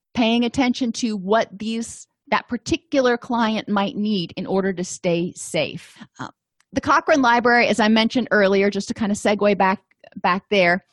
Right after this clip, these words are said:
you go to Cochrane library dot com. There's an advanced search, and let's do, let's just do depression. La-di-da-di-da. And it thinks for a minute. And then there are six hundred and thirty-two reviews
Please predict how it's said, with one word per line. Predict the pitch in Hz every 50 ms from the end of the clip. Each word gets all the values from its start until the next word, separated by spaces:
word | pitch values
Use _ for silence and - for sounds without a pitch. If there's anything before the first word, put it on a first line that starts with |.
| _ _ _ _ _
you | - 214 226
go | 196 240 233 247
to | 247
Cochrane | 247 - - - 233 - 269 240
library | 226 214 220 202 226 220 220 214
dot | 196 190 165 -
com. | - - 285 262 262 262 254 262 254 262 247 - _ _
There's | - 185 190 -
an | 185
advanced | 170 170 170 - 220 220 - - - - -
search, | - 254 254 240 240 - _ - - - - - - - _ _ _ _ _ _ -
and | - 202 196 190 190 185 180 180 180 180 175 170 170 185 - - - _ _ _ _ _ -
let's | 185 190 - -
do, | _ - 185 175 175 170 160 151 151 165 - _ _ _
let's | - 185 190 -
just | 202 190 -
do | - 196 185
depression. | 170 - - - - 202 165 185 - - 156 143 160 175 _ _ _ _ _ -
La-di-da-di-da. | 339 359 359 359 330 262 247 262 247 247 247 196 185 202 190 202 - _ _ _ _ _ - _ -
And | - 233
it | 285 277 -
thinks | - 233 226 - - -
for | - 190 185
a | 170
minute. | 156 143 147 165 175 - _ _ _ _ - - - _ -
And | 226 233
then | 233 233 240
there | 240 247 233 208
are | 208 240
six | - - - 349 - -
hundred | 311 320 320 320 311 247
and | 240 240 -
thirty-two | - 247 254 254 269 262 - - 277 254 240
reviews | 226 226 202 180 185 190 220 226 226 233 233 233 214